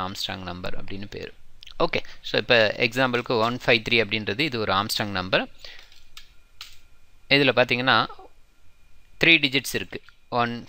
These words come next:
ஃபைவ் த்ரீ அப்படின்னு சொல்லி த்ரீ டிஜிட்ஸ் இருக்கு. இப்ப இதுல ஒன்னை கியூப் பண்ணா ஒன்னு, ஃபைவை கியூப் பண்ணா ஒன் ட்வென்டி ஃபைவ், த்ரீயை கியூப் பண்ணா ட்வென்டி செவன். So டோட்டலா ஆட் பண்ணும்போது ட்வென்டி செவன் plus one twenty five,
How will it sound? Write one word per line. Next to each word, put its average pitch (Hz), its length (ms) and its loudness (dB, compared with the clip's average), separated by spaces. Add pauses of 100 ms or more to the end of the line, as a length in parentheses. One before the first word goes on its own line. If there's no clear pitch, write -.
ஃபைவ் 110 240 4 (220)
த்ரீ 110 140 0 (140)
அப்படின்னு 107 280 -8
சொல்லி 120 140 -2 (100)
த்ரீ 110 100 -2 (100)
டிஜிட்ஸ் 101 320 -6
இருக்கு. - 200 0 (640)
இப்ப 151 180 6
இதுல 127 180 4 (1400)
ஒன்னை 208 260 4
கியூப் 160 200 0
பண்ணா 143 200 0 (140)
ஒன்னு, 131 200 0 (640)
ஃபைவை 156 380 6
கியூப் 135 200 -6
பண்ணா 131 180 -2 (180)
ஒன் 123 100 -6 (120)
ட்வென்டி 113 360 -6 (140)
ஃபைவ், 143 260 4 (680)
த்ரீயை 156 360 6
கியூப் 113 240 -4
பண்ணா 117 180 0 (120)
ட்வென்டி 107 280 -4 (140)
செவன். 110 340 0 (380)
So 131 120 -8 (140)
டோட்டலா 131 440 6
ஆட் 117 180 2
பண்ணும்போது 110 520 -6 (160)
ட்வென்டி 123 260 -6
செவன் 120 220 -10
plus 113 220 -6
one 110 140 -10
twenty 107 300 -6
five, 107 160 -2